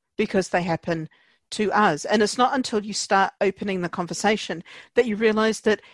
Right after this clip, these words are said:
everyone in the room who doesn't fall into that very narrow band of normative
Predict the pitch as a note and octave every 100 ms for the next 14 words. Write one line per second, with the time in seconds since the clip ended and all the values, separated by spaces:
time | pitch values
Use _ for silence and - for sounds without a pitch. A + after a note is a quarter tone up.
0 | _ _ _ A3+ B3+ A#3+ G#3 F3 D#3+ E3+
1 | D#3+ D#3 E3 F3+ - - G3+ F3+ F3 E3+
2 | E3+ D#3+ F3+ F3 F3+ E3+ E3+ E3+ E3 E3
3 | D#3+ E3 D3+ C#3+ E3+ G#3 G#3+ - C3+ F3+